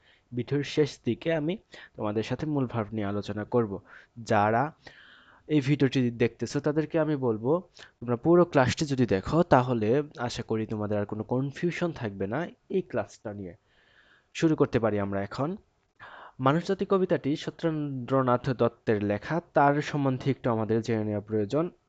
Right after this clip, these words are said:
তার, আহ, জন্ম মূলত কলকাতার কাছাকাছি নিমতা নামক একটি গ্রামে। এবং, আহ, দুঃখের বিষয় হলো সে চল্লিশ বছর ব-, বয়সে মারা যান। তাকে মূলত ছন্দের জাদুকর বলা হতো।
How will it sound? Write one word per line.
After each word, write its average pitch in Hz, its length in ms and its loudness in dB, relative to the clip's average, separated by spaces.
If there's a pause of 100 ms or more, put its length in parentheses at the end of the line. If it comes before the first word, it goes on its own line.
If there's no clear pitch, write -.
(300)
তার, 170 340 6
আহ, 160 80 4
জন্ম 139 460 4
মূলত 127 300 2
কলকাতার 120 520 2
কাছাকাছি 110 600 -2
নিমতা 139 340 0
নামক 113 240 -4
একটি 104 240 -8
গ্রামে। 101 360 -4 (640)
এবং, 165 240 -2 (420)
আহ, 143 180 0
দুঃখের 147 320 0
বিষয় 185 220 0
হলো 151 440 2
সে 131 600 6
চল্লিশ 127 300 2
বছর 120 400 4
ব-, 110 160 -6 (220)
বয়সে 107 440 2
মারা 104 340 -2
যান। 147 320 -4 (2000)
তাকে 147 480 4
মূলত 147 320 0
ছন্দের 143 480 0
জাদুকর 123 380 4
বলা 110 200 4
হতো। 98 320 -6